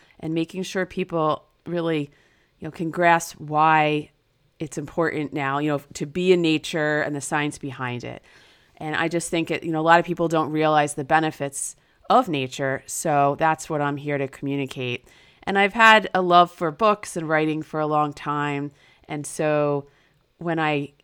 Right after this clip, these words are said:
I've been writing blog posts and articles about the topic of nature and mental health. Oh, that's the piece that I need to add in there. So how did I get to the point of nature and mental health? Well,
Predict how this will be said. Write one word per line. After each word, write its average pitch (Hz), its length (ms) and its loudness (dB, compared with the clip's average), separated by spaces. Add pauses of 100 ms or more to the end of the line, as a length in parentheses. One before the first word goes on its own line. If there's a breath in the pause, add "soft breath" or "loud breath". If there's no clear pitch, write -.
(100)
I've 147 140 -8
been 151 160 -4
writing 147 380 2
blog 196 340 6
posts 185 400 2
and 147 100 -4
articles 151 520 -2
about 156 380 2
the 170 100 -2
topic 143 640 -6 (360 soft breath)
of 143 220 -2
nature 135 640 -4
and 143 200 0
mental 131 300 -2
health. 123 360 2
Oh, - 240 8 (220 soft breath)
that's - 240 2
the 220 80 0
piece 165 420 0
that 156 140 0
I 147 100 2
need 147 160 -2
to - 160 -6
add 139 140 -2
in 262 160 2
there. - 240 -4
So 175 380 4 (320 soft breath)
how 226 180 6
did 285 120 4
I 214 100 6
get 190 220 2
to 185 120 -4
the 170 120 2
point 165 460 -2
of 156 140 0
nature 156 340 -2
and 147 160 -4
mental 143 300 -6
health? 135 640 4 (800 soft breath)
Well, 175 500 8